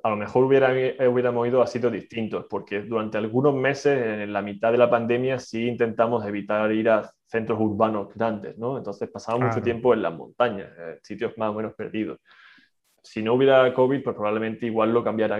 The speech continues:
Speaker 1: lo cambiaríamos un poco. La otra cosa también es que todo esto es muy cuestionable, ¿no? Porque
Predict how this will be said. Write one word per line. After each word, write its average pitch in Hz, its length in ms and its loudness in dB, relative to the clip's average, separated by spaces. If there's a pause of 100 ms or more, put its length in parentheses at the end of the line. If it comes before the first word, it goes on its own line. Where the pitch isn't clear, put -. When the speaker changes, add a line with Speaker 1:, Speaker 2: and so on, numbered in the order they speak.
(160)
Speaker 1:
lo 110 160 -4
cambiaríamos 101 520 -4
un 170 80 -16
poco. - 340 -2 (640)
La 117 120 6
otra 123 200 6
cosa 143 240 6
también 143 320 6
es 165 120 0
que 156 120 0
todo 151 200 6
esto 156 160 0
es 170 40 2
muy 160 200 2
cuestionable, 135 520 2
¿no? 127 140 0
Porque 117 420 0